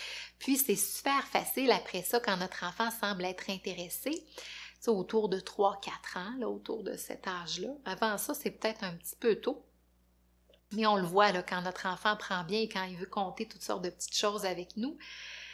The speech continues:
Après ça, euh, d'identifier finalement le chiffre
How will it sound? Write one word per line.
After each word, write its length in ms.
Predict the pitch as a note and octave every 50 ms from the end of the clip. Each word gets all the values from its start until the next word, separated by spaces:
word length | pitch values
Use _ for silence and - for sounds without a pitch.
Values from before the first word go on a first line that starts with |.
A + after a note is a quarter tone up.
| - - -
Après 320 | - F#3+ - - - F3+
ça, 260 | F3+ - - A#3+ C4+ G4+ G4 -
euh, 200 | - G3 F#3+ F#3+
d'identifier 1080 | F3 F3+ G3 F#3 F3 G3+ G3+ G3 G3 - - - - - - A3 A#3+ B3+ C4 B3+ - -
finalement 580 | - - - F#3 F#3 F3+ F3+ F3+ G3+ G#3+ A#3
le 180 | A3+ G3+ F#3 F#3+
chiffre 800 | - - - - - C#4 D4+ G4 G4+ F4 - - - - -